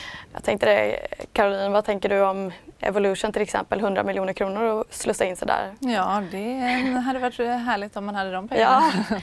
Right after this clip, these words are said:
Speaker 1: det är ju kanske, se-, kollar ni mycket på det liksom, i så
Speaker 2: Ja.
Speaker 1: ägarbild och såna
Speaker 2: Självklart,
Speaker 1: signaler?
Speaker 2: eh,
Speaker 1: Mm.
Speaker 2: absolut. Nu täcker jag ju den amerikanska marknaden så
Speaker 1: Mm.
Speaker 2: kanske inte så mycket just i den svenska.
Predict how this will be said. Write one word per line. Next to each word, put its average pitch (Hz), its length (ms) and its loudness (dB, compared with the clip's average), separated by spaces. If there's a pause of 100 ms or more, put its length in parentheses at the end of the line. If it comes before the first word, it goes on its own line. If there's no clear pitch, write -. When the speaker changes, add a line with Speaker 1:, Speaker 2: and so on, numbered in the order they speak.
(180)
Speaker 1:
det - 80 4
är 226 100 10
ju 233 120 4
kanske, 214 520 6 (140)
se-, - 300 -2
kollar 262 220 4
ni 277 80 2
mycket 302 260 -2
på - 60 -4
det 113 140 0
liksom, 208 380 -2
i 208 120 0
så 196 320 0 (400)
Speaker 2:
Ja. 240 240 6
Speaker 1:
ägarbild 202 520 2
och 196 240 0
såna 208 200 0
Speaker 2:
Självklart, 214 560 2
Speaker 1:
signaler? 202 160 2
Speaker 2:
eh, - 20 4
Speaker 1:
Mm. - 80 4
Speaker 2:
absolut. 202 440 0
Nu 214 240 0
täcker 202 300 -2
jag 196 120 4
ju 190 80 0
den 190 160 -2
amerikanska 220 440 2
marknaden 196 360 0
så - 80 -8
Speaker 1:
Mm. 190 40 -6
Speaker 2:
kanske 202 200 -2
inte 202 120 -8
så 202 80 -6
mycket 208 200 -6
just 196 320 -2
i 185 360 0
den 196 140 -4
svenska. 269 480 2